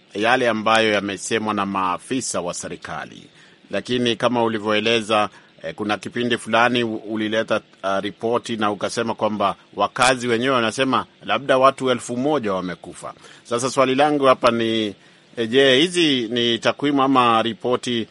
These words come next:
eh, kuhusu idadi ya watu zina-, zinatolewa rasmi na serikali na ndizo zinazoaminika, au kuna njia zingine za kujua ni watu wangapi wameathiriwa na, uh, janga kama hili, eh, bila kutegemea tu ripoti ambazo zinatoka kwa serikali?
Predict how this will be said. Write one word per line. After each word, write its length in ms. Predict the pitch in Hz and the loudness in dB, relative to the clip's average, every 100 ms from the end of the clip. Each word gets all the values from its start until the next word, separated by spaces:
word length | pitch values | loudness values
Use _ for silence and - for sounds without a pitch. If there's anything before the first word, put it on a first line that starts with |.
| - _ 110 | -12 _ -4
eh, 100 | 107 | -4
kuhusu 600 | 113 117 123 120 113 110 | -2 -2 -2 -4 -4 -6
idadi 520 | 110 107 117 127 127 | -6 0 2 2 2
ya 100 | 120 | 2
watu 500 | 107 120 120 107 101 - | 4 4 2 -4 -8 -12
zina-, 400 | 104 113 113 110 131 | -8 0 2 2 -2
zinatolewa 960 | 110 117 113 - 113 127 131 120 107 | -4 -2 0 0 0 2 4 6 6
rasmi 500 | 110 127 127 120 120 | 4 4 2 -2 -2
na 140 | 113 107 | -2 -2
serikali 480 | 110 107 117 120 | -4 -2 0 0
na 140 | 117 107 | 0 -4
ndizo 380 | 104 127 120 120 | -4 -4 -2 -4
zinazoaminika, 1040 | 120 120 117 113 110 110 113 127 131 - | -2 -2 -2 0 0 -2 -4 -4 -2 -2
au 220 | 113 131 | 0 0
kuna 260 | 127 131 127 | -2 -2 -2
njia 240 | 117 120 | 0 -2
zingine 460 | 117 123 123 143 139 | 0 -4 -4 -2 -2
za 160 | 120 | -2
kujua 520 | 113 117 120 120 107 92 - - _ | -2 -4 -4 0 0 -2 -10 -20 _
ni 80 | 113 | -4
watu 340 | 117 117 113 | 2 2 0
wangapi 460 | 113 107 113 113 110 | -2 0 0 0 -2
wameathiriwa 1120 | 107 101 98 98 - - 92 101 107 113 110 | -2 -2 -4 -6 -10 -8 -6 -4 -6 -2 0
na, 300 | 101 95 90 - - - | 0 -2 -4 -10 -20 -8
uh, 180 | 95 95 104 | -2 -2 0
janga 300 | 117 110 104 | 0 0 -2
kama 300 | 113 110 101 | 0 0 -2
hili, 380 | 117 92 90 - _ _ _ 98 | -4 -6 -8 -12 _ _ _ -6
eh, 360 | 101 104 104 117 | -4 -2 -4 -4
bila 300 | 123 123 113 | -2 0 0
kutegemea 760 | 113 110 107 110 113 117 104 | -2 -4 -2 0 0 2 0
tu 200 | - 117 | -2 -6
ripoti 440 | 101 95 104 101 101 | -6 -6 -6 -6 -6
ambazo 240 | 95 92 | -6 -8
zinatoka 420 | 90 90 90 90 | -8 -10 -10 -14
kwa 120 | 87 | -14
serikali? 680 | - 90 80 85 67 - 76 | -12 -12 -12 -12 -14 -16 -20